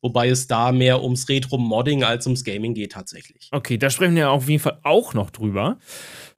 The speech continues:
Speaker 2: Ähm, was meinst du, welche Spiele sollte sich jeder, der sich für Retro-Spiele interessiert,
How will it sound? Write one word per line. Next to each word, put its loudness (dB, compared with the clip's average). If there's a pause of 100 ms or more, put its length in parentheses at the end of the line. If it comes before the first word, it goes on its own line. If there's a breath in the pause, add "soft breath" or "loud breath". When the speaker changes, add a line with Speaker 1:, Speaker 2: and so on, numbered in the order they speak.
(400)
Speaker 2:
Ähm, 2
was 4
meinst 0
du, 2
welche 4
Spiele 0
sollte 4
sich -2
jeder, 2
der 2
sich -4
für 0
Retro-Spiele -2
interessiert, -2